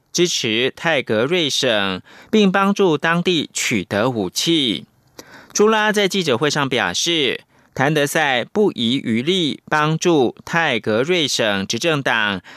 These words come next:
泰格瑞人民解放阵线。谭德赛遭到指控介入到祖国伊索比亚的动乱。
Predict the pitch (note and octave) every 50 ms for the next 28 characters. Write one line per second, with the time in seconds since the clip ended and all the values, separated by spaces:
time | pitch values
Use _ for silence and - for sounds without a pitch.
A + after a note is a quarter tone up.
0 | - - - G#3+ G#3 F#3 D#3+ - B2+ C3 C#3 E3+ F3 D#3 C3+ G#2 - - _ -
1 | A#2+ A#2 C3 D3+ C#3 A#2 A#2 B2+ C#3+ D3+ - - - - B2+ G2 D#2+ - - -
2 | C#3+ A#2+ G#2+ G#2+ - D3 C3 G#2 G2 - - F3 E3+ D3+ C3 A2+ F#2+ C2+ - -
3 | _ _ _ _ _ - - - - - - - - - F#3 A3 A3 A3+ A3 G#3+
4 | A3+ G#3+ G3+ F#3 G3+ G3+ G3 G3 F#3 - A#2+ G#2+ - - E3+ E3+ E3 D#3 D#3 -
5 | E3 E3 D#3+ D#3 D3+ D#3+ D3 C#3+ B2+ - - A#2 G#2 F#2+ - A#2 A2 G#2+ A2+ A#2+
6 | B2 - - F#3 G3 F#3+ - - B2+ F#2+ F#2 - A#2 A#2+ C#3 D3+ B2 G2 F#2+ G#2
7 | - - D#3+ C#3+ C3+ D3 D#3+ D#3+ D#3 D3 B2+ G2 D2 B1+